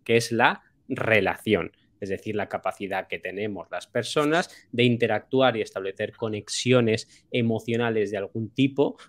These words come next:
con otros seres humanos mientras desarrollamos el acto de jugar. Y por eso es tan chuli, tan importante. Y el juego nació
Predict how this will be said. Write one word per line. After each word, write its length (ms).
con 260
otros 400
seres 300
humanos 500
mientras 380
desarrollamos 800
el 100
acto 400
de 120
jugar. 720
Y 80
por 160
eso 160
es 100
tan 220
chuli, 300
tan 180
importante. 680
Y 120
el 100
juego 440
nació 500